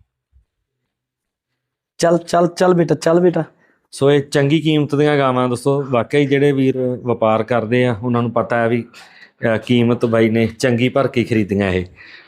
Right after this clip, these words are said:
Speaker 2: ਸੋ ਇਹ ਅੱਜ ਦੀ ਵੀਡੀਓ ਦੇ ਵਿੱਚ ਇਹ ਤੁਹਾਨੂੰ ਜਿਹੜੀਆਂ ਅੰਦਰ ਵੱਧੀਆਂ ਉਹ ਗਾਵਾਂ ਦਿਖਾਉਣੀਆਂ ਸੀ। ਇੱਕ ਲਾਸਟ ਉੱਤੇ ਗਾਂ ਖੇਲ ਦੇ ਉੱਤੇ ਵੱਧੀ ਵੀ ਹੈ।
Speaker 1: ਜੀ ਬਾਈ।
Speaker 2: ਉਹ ਤੁਹਾਨੂੰ ਦਿਖਾ ਦਿੰਨੇ ਆ।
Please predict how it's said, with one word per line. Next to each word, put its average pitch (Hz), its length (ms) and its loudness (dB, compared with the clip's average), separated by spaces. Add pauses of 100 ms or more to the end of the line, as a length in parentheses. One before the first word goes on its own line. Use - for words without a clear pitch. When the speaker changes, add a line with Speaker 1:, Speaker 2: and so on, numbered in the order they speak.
Speaker 2:
ਸੋ 165 240 2
ਇਹ 175 180 4 (140)
ਅੱਜ 143 140 -4
ਦੀ 147 140 0
ਵੀਡੀਓ 151 320 2
ਦੇ 156 80 2
ਵਿੱਚ 147 220 0
ਇਹ 147 100 4
ਤੁਹਾਨੂੰ 139 260 0
ਜਿਹੜੀਆਂ 135 240 2
ਅੰਦਰ 127 220 0
ਵੱਧੀਆਂ 131 320 -2
ਉਹ 135 100 -4
ਗਾਵਾਂ 120 260 0
ਦਿਖਾਉਣੀਆਂ 117 400 -2
ਸੀ। 127 160 -10 (320)
ਇੱਕ 151 160 0
ਲਾਸਟ 170 360 2
ਉੱਤੇ 170 220 -2
ਗਾਂ 135 340 0
ਖੇਲ 127 360 0
ਦੇ 131 80 0
ਉੱਤੇ 131 180 -2
ਵੱਧੀ 117 320 -2
ਵੀ 123 160 -2
ਹੈ। 120 80 -6 (340)
Speaker 1:
ਜੀ 175 120 4
ਬਾਈ। 160 180 4
Speaker 2:
ਉਹ 131 280 -8
ਤੁਹਾਨੂੰ 120 260 -4
ਦਿਖਾ 110 300 0
ਦਿੰਨੇ 110 340 -2
ਆ। 120 40 -4